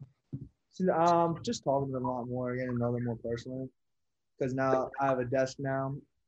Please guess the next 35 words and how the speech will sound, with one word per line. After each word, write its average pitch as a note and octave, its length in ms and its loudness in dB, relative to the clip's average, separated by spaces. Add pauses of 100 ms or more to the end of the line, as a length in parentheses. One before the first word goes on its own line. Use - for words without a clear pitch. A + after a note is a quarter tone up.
(920)
and B2 560 -2 (160)
they're B2+ 160 2
always B2+ 220 2
coming B2+ 280 -4
in B2 40 -6
and B2 240 -2
out B2 260 2 (120)
from B2 140 -6
the A#2 40 0
office. B2 580 -4
They're B2 100 -6
good A#2+ 200 -4
friends B2 180 -6
in A#2+ 160 -2
there, A#2+ 220 -2
so A#2+ 260 -4
just A#2+ 160 -10
talking B2 300 -2
to B2 60 -10
them A#2+ 100 -4
more, A#2+ 420 -2 (460)
interacting B2 540 0
with A#2 100 -2
them, A#2 340 -4 (760)
sitting D3+ 260 -2
down C#3 140 4
in B2+ 80 0
the A#2 80 2
meetings B2 420 -4
is - 0 -
pretty B2 320 -4
cool. A#2+ 440 -2
Just B2 220 -12
see B2+ 220 -4
what, B2 220 0